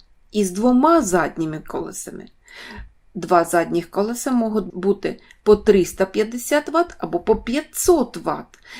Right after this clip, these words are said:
Ці велосипеди ми виробляємо самостійно. А на широких колесах, які бувають аж до двадцяти сантиметрів завширшки, це заводські велосипеди.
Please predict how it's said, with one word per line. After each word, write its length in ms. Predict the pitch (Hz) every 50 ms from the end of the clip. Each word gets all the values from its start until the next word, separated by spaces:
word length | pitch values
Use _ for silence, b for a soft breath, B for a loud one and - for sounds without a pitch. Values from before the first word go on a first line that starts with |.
| B B B
Ці 260 | - - - 190 190
велосипеди 840 | 175 208 214 226 247 240 - 311 302 - 320 320 311 330 339 359 - - - -
ми 140 | 190 196 185
виробляємо 800 | 185 175 180 175 165 - 170 170 175 180 202 233 240 247 262 247
самостійно. 920 | - - 220 196 220 247 240 - - - - 135 135 - - - - - - _ _ - _ _ B B B B B B B B B B
А 80 | - 202
на 160 | 196 185 185
широких 600 | - - - 156 151 156 160 160 - 226 240 -
колесах, 760 | - 294 294 294 311 330 - - - 320 311 - - - _ _ _
які 380 | - 190 190 190 190 - 202 190
бувають 580 | 175 180 190 185 196 190 185 185 180 - - -
аж 300 | 185 185 196 190 185 170
до 320 | 175 165 170 202 196 202
двадцяти 800 | 175 160 - 180 190 190 196 - - - 208 202 - _ 226 208
сантиметрів 680 | 196 - - 175 160 - 180 160 160 156 - - 160 - -
завширшки, 840 | - 160 190 175 - - - 175 - - - - - - - - - - - _ B B B B B B B B B B B
це 320 | - - - 214 240 330 - - -
заводські 640 | 165 165 202 202 214 208 - - - - - 147 -
велосипеди. 800 | - 95 - - - - - - - - - - - - -